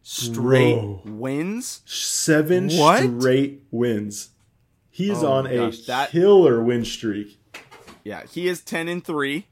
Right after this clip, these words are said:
Speaker 1: tied with me, but I, over the season,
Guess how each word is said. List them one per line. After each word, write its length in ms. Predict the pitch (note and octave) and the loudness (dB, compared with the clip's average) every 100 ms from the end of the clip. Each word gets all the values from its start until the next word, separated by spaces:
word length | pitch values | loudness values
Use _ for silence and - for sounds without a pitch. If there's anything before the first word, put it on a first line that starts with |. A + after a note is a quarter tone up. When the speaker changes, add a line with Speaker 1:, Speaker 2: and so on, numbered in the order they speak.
| _ | _
Speaker 1:
tied 300 | C#3 B2+ C#3 | -4 -2 -2
with 160 | E3+ | -8
me, 320 | C#3+ B2+ C3+ - _ _ _ | -10 -10 -12 -16 _ _ _
but 220 | - C#3 - | -6 -6 -4
I, 460 | B2+ D3 F3 G3 G#3+ | -2 0 0 -2 -6
over 320 | - D3+ D#3 D#3 | -6 -4 -4 -6
the 120 | D3 | -8
season, 680 | - D#3+ D3 C3+ A#2+ A#2 | -10 -10 -10 -10 -12 -14